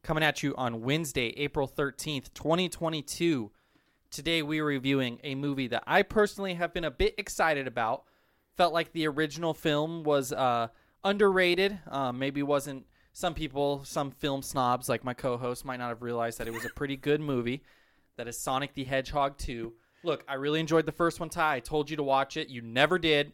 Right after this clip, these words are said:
until you had to watch it for this film. Um, and I'm excited 'cause you got to watch both. You got to watch, like, four hours of Sonic the Hedgehog in a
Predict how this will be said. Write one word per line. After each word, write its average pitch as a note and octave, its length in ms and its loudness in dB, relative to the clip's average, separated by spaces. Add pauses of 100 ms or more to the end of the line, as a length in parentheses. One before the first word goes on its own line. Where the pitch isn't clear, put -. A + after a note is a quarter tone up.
(100)
until D3+ 340 -4
you C#3 140 -4
had D#3+ 220 4
to D#3+ 60 2
watch C#3 300 2
it - 160 -14
for B2+ 180 -2
this B2 200 -10
film. A2 340 -6 (580)
Um, A2+ 300 -2
and C3+ 80 0
I'm E3 100 4
excited F#3+ 400 4
'cause B2+ 160 -8
you C3+ 80 -2
got C#3 140 4
to D3+ 100 4
watch C#3 240 6
both. C#3+ 400 6
You E3 80 -2
got G3+ 140 8
to G3+ 60 -2
watch, G3+ 160 6
like, E3 200 -2
four F3+ 180 4
hours D3+ 260 2
of C3 60 -12
Sonic B2+ 280 -4
the B2 100 -8
Hedgehog A2 440 -4
in A2 80 -10
a G#2+ 140 -8